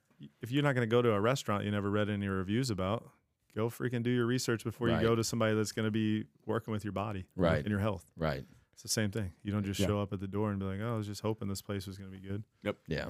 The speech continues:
Speaker 1: So that's
Speaker 3: Or,
Speaker 1: why
Speaker 3: or
Speaker 1: we
Speaker 3: you
Speaker 1: have
Speaker 3: hear from your friends, like, "Oh, this
Speaker 1: Yeah.
Speaker 3: restaurant's really good,"
Speaker 1: Yeah.
Speaker 3: you know?
Speaker 1: Yeah.
Speaker 3: Or, "This chiropractor's really good."
Speaker 1: Exactly.
Speaker 2: Right.
Speaker 3: And it's like,
Speaker 1: Referrals
Speaker 3: okay,
Speaker 1: are
Speaker 3: that can be nice.
Speaker 1: the biggest thing
Speaker 2: It's the
Speaker 1: ever.
Speaker 2: biggest thing,
Speaker 3: Yeah.
Speaker 2: hundred percent.
Speaker 1: And word of mouth, which is why we do so well, 'cause our
Speaker 2: Right.
Speaker 1: patients are awesome and tell everybody.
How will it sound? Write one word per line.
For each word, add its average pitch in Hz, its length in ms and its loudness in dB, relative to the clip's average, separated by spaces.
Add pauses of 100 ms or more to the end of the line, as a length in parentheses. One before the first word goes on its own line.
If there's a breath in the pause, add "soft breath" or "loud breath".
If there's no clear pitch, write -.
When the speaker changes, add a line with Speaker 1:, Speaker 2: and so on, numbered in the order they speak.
Speaker 1:
So - 300 -16
that's 104 180 6
Speaker 3:
Or, 147 120 12
Speaker 1:
why - 60 8
Speaker 3:
or 143 100 12
Speaker 1:
we 139 60 12
Speaker 3:
you 127 40 12
Speaker 1:
have 120 60 12
Speaker 3:
hear 127 100 12
from 113 160 8
your 104 80 10
friends, 107 320 10
like, 101 100 6
"Oh, 113 140 10
this 101 160 8
Speaker 1:
Yeah. 107 120 12
Speaker 3:
restaurant's 107 380 8
really 101 180 10
good," 123 180 12
Speaker 1:
Yeah. 104 140 4 (280)
Speaker 3:
you 107 120 8
know? 98 200 6
Speaker 1:
Yeah. 117 220 8
Speaker 3:
Or, 107 180 10
"This 107 160 4
chiropractor's 107 540 12
really 95 180 8
good." 113 240 10 (100)
Speaker 1:
Exactly. 101 500 -2
Speaker 2:
Right. - 100 -2
Speaker 3:
And 104 100 4
it's 104 80 4
like, 123 80 8
Speaker 1:
Referrals 117 200 8
Speaker 3:
okay, 104 120 6
Speaker 1:
are 98 80 8
Speaker 3:
that 117 140 4
can 160 100 4
be 98 80 4
nice. 90 260 2
Speaker 1:
the 113 80 2
biggest 107 240 2
thing 107 200 0
Speaker 2:
It's 104 100 4
the 98 40 4
Speaker 1:
ever. - 40 6
Speaker 2:
biggest 151 240 10
thing, 127 260 4
Speaker 3:
Yeah. 113 100 6
Speaker 2:
hundred 131 180 8
percent. - 420 4
Speaker 1:
And 110 140 2
word 110 180 6
of 101 60 2
mouth, 107 260 -2
which 113 140 2
is 101 100 2
why 113 140 6
we 110 100 4
do 104 160 0
so 95 220 -4
well, 95 320 -4 (160)
'cause 117 140 10
our - 40 6
Speaker 2:
Right. 95 80 0
Speaker 1:
patients 107 360 0
are 101 80 0
awesome 104 280 0
and 95 80 -2
tell 104 160 -2
everybody. 95 360 -4